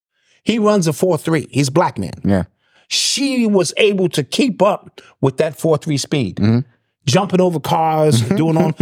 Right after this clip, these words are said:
Speaker 1: you know, reminding herself of cave woman days. And obviously, she was the aggressor at this point. Can't let your main chick get your
Speaker 2: Yeah.
Speaker 1: phone.
Speaker 2: Yeah.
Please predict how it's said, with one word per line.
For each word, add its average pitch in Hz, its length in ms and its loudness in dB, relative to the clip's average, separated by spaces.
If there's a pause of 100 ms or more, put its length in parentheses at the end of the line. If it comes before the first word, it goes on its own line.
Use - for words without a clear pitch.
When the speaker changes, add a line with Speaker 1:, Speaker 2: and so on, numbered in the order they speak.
(140)
Speaker 1:
you 170 80 0
know, 180 160 2
reminding 170 400 2
herself 160 380 0
of 120 180 -4
cave 165 260 -2
woman 135 220 0
days. 120 320 0 (420)
And 175 380 -2
obviously, 190 520 -2
she 277 340 -4
was 180 220 0
the 175 120 0
aggressor 156 480 -2
at - 140 -4
this 135 160 -6
point. - 340 -8 (400)
Can't 202 300 0
let 180 340 -2 (1300)
your 143 120 2
main 190 300 0
chick - 360 -6 (300)
get 175 140 0
your 110 140 0
Speaker 2:
Yeah. 262 60 4
Speaker 1:
phone. 294 300 0
Speaker 2:
Yeah. 98 380 0